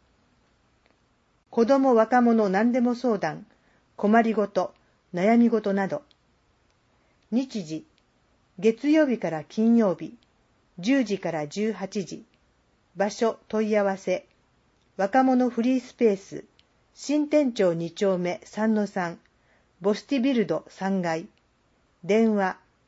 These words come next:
三九の五六九ゼロ。小中学生、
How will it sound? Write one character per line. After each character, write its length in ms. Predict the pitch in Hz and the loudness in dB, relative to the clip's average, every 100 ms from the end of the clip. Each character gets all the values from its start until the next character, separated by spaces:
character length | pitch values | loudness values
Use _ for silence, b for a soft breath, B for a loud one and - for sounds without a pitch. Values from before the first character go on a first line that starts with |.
| _ | _
三 340 | - 247 269 | 0 2 2
九 260 | 233 269 220 | -2 -2 -2
の 220 | 165 156 _ _ _ _ 165 | -2 -6 _ _ _ _ 2
五 260 | 220 254 | 4 6
六 300 | 254 254 175 - | 4 0 -4 -8
九 200 | - 202 | -4 -2
ゼ 160 | 190 175 | 0 -2
ロ。 140 | 147 - _ _ _ _ _ _ _ _ _ _ _ _ _ _ _ _ _ - | -4 -12 _ _ _ _ _ _ _ _ _ _ _ _ _ _ _ _ _ -4
小 240 | 262 285 | 2 2
中 260 | 294 277 254 | 0 -4 -2
学 200 | 254 - | -2 -4
生、 420 | - 180 160 | -8 -6 -6